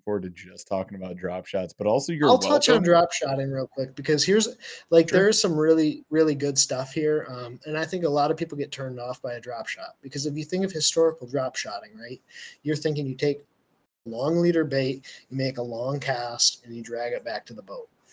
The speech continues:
Speaker 1: Mm-hmm.
Speaker 2: That's not how I fish a drop shot ever.
Speaker 1: Nope.
Speaker 2: So,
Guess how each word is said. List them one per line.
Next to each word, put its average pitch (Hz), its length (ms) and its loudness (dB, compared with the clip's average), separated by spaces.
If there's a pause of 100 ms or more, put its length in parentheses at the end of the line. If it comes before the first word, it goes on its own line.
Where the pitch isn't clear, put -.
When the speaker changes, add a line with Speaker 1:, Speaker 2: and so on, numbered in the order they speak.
(260)
Speaker 1:
Mm-hmm. 92 220 0
Speaker 2:
That's 135 260 2
not 135 380 -4 (200)
how 127 240 -2
I 120 120 -6
fish - 260 -4
a 120 60 -10
drop 110 300 -6
shot 107 280 -6
ever. - 380 -8 (520)
Speaker 1:
Nope. 80 160 -20 (140)
Speaker 2:
So, 147 380 4